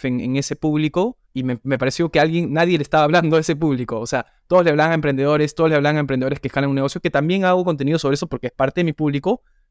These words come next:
pero el principal es aquel que está trabajando. Entonces, no solamente le doy temas de negocio, sino productividad, por ejemplo, inversión también es otro tema, porque tienen alto poder adquisitivo, entonces de repente invierten y quieren hacer mover, mover su dinero. Entonces,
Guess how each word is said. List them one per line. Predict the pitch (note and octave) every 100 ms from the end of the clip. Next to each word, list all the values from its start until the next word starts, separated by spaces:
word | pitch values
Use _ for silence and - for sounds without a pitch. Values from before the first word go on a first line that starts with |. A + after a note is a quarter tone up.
| _
pero | C3
el | B2+
principal | C3 C3+ - - E3
es | E3 -
aquel | C3 - D3 D3+
que | D#3
está | - C#3
trabajando. | D3 B2 C#3+ C#3+ D3
Entonces, | C3+ C3+ - C#3 -
no | D3
solamente | D#3+ D3+ D3+ D3
le | B2
doy | C3 C3+ C3+ _ _ _ -
temas | C#3 D3
de | C3+
negocio, | D3 D#3
sino | C#3 B2+
productividad, | - B2+ - A#2 C3+ D#3+
por | A#2
ejemplo, | A#2 B2 A#2+ A#2 A#2+ - _ -
inversión | B2 A2+ A#2 - D#3+ D3
también | C3+ A2 A#2 A#2+
es | A2+
otro | A#2 A#2
tema, | C#3 A#2+
porque | A2+ G#2+
tienen | B2+ B2+ B2
alto | A#2+ A2
poder | A2+ B2
adquisitivo, | B2 A2+ A2 C3+ C3+
entonces | A#2 B2 A2+ - _ _
de | -
repente | A#2 B2 A#2
invierten | A#2+ A#2+ B2+ C3
y | A#2+
quieren | B2 B2+ A#2
hacer | G#2+ A#2+
mover, | A#2+ B2
mover | A#2+ A#2 A#2+
su | -
dinero. | A#2 B2+ A2+
Entonces, | G#2 A2 -